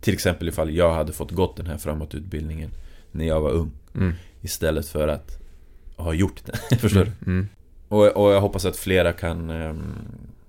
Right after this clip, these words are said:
Speaker 1: jag hoppas att flera kan, kan dela med sig av sin erfarenhet. För att det här är ju inte en, den enda vägen man kan göra det på.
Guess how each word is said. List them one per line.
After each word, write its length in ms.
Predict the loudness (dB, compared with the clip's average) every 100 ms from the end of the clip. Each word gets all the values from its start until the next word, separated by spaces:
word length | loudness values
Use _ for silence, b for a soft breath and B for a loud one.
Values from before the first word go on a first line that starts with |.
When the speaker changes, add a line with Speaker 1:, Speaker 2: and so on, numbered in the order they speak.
| -20 -20 -20 -20 -20 -10
Speaker 1:
jag 80 | -8
hoppas 160 | -4
att 160 | -4 -6
flera 400 | -2 2 6 4
kan, 380 | 2 -2 -4 -8
kan 200 | -6 -4
dela 200 | 0 -2
med 200 | -2 -4
sig 120 | -2
av 140 | -2 -2
sin 640 | -4 -8 -8 -8 -10 -12 -16 -20 b b b b b
erfarenhet. 920 | -2 0 0 0 0 -6 -10 -12 -20 -20
För 720 | -20 -16 -6 -2 -2 -2 -6 -10 -16 -8
att 260 | -8 -8 -16 -20 -10
det 80 | -2
här 120 | 0
är 100 | 0
ju 100 | -2
inte 180 | -4 -8
en, 420 | -6 -6 -8 -8
den 140 | -8 -6
enda 300 | -6 -6 -4
vägen 380 | -2 -2 -4
man 100 | -8
kan 140 | -6 -4
göra 220 | -4 -4
det 80 | -6
på. 180 | -10